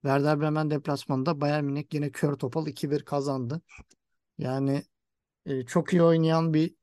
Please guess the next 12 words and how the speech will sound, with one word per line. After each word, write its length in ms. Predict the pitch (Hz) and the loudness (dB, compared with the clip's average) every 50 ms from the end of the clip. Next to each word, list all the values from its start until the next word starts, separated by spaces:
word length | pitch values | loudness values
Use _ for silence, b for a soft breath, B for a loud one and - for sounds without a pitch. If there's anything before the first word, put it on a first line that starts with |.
| _ _ - | _ _ -8
e, 300 | - 156 143 131 131 123 | -4 0 0 0 0 2
Piper 360 | - 156 151 143 - 151 151 | 2 2 2 2 2 0 0
sakatlandıktan 800 | - - - 143 - 147 143 - - 156 143 147 139 - 156 151 | 0 -2 -2 -2 -2 -4 -6 -4 -2 -2 -2 -2 -4 -4 -4 -2
sonra 240 | 143 - - 131 135 | -2 -2 0 0 2
yerine 280 | 139 143 139 143 143 135 | 2 2 2 2 0 0
giren 220 | 139 143 139 135 | 0 0 0 -2
Velkovic'in 540 | 135 131 135 131 - 156 143 135 - - 147 | -2 -4 -2 -2 -2 0 0 -2 -2 -4 -6
hatasıyla 580 | 135 127 - 147 139 143 - - - - 131 | -6 -4 -2 -4 -4 -4 -6 -8 -8 -8 -6
Gnabry 480 | 131 131 131 135 139 135 135 135 139 131 | -4 -2 0 0 0 0 0 0 2 2
bir 100 | 135 131 | 2 2
gol 180 | 127 131 131 117 | 2 2 0 -2
attı. 380 | 104 - _ _ - 147 160 | -4 -8 _ _ -10 -10 -10